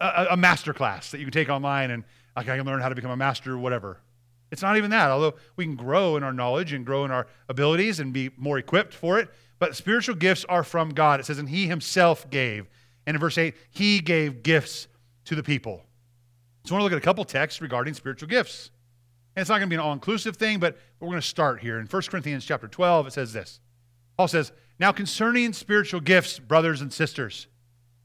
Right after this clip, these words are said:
I don't want you to be unaware." Well, that's, that's nice of him, right? I think that sometimes w-, we're ignorant about it. We're, we don't really quite get it.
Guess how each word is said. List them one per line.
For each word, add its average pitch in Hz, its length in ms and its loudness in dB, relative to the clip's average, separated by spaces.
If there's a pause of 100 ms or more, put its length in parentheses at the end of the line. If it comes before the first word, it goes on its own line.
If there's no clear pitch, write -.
(240)
I 170 80 8
don't 214 120 6
want 214 180 2
you 220 40 -2
to 202 60 -2
be 202 80 0
unaware." 220 460 2 (880)
Well, 101 100 -6
that's, - 260 -10 (440)
that's 143 200 -10 (160)
nice 135 240 -6
of 101 80 -18
him, 95 200 -20
right? 117 200 -8 (800)
I 180 40 4
think 214 120 4
that 202 80 -2
sometimes 208 340 2
w-, 180 260 -12
we're 202 140 4
ignorant 254 300 2
about 113 180 -2
it. 123 40 -2
We're, 170 120 -2
we 190 100 -4
don't 220 100 -2
really 214 120 -2
quite 208 320 -2
get 240 160 0
it. - 260 -4